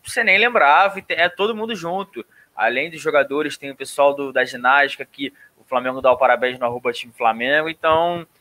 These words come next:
eu acho que a comunicação poderia ter dado um, um outro fim nesse resultado aí, até porque não tem nada a ver. Já, o cara já tá treinando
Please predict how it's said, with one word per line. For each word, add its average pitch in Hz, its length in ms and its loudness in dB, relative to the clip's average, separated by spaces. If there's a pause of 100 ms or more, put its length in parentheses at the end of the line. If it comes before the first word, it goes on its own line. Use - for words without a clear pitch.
(240)
eu 131 120 0
acho 139 200 2
que - 60 -6
a 147 60 0
comunicação 143 600 -2
poderia 135 300 -4
ter 131 140 -4
dado 127 360 0 (420)
um, 113 720 -12 (160)
um 139 80 -10
outro 175 280 0
fim 147 240 -12
nesse 139 260 -8
resultado 127 500 0
aí, 139 120 -2
até - 160 -10
porque - 300 -4
não 165 100 -4
tem 170 140 0
nada 147 220 4
a 113 40 -2
ver. 139 240 -4
Já, 131 120 2
o - 140 -14
cara 170 160 2
já 160 120 4
tá 185 140 2
treinando 202 640 2